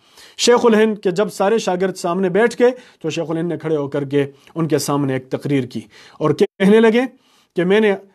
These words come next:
अस्सी साल अपनी सारी उम्र तहरीकों के अंदर गुजारी, अपनी सारी ज़िंदगी मैंने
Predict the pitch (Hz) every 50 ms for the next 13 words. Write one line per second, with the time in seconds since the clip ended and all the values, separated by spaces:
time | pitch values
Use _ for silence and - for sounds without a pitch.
0 | _ _ _ - 226 226 - - 240 202 - 202 175 170 160 156 160 156 _ _
1 | _ _ _ _ _ _ _ _ _ _ _ _ _ _ _ 190 - - 190 180
2 | 170 - - 196 196 202 196 170 143 - _ _ _ _ _ _ _ _ _ -
3 | 180 190 196 180 160 156 156 - _ _ _ _ - 170 165 170 185 180 180 165
4 | 160 139 151 139 139 135 139 131 127 123 123 131 131 131 123 117 120 _ _ _
5 | _ _ 208 208 196 214 208 190 196 - - 220 233 269 269 254 233 220 196 -
6 | _ _ _ 156 143 180 196 202 185 175 160 180 170 165 160 160 156 147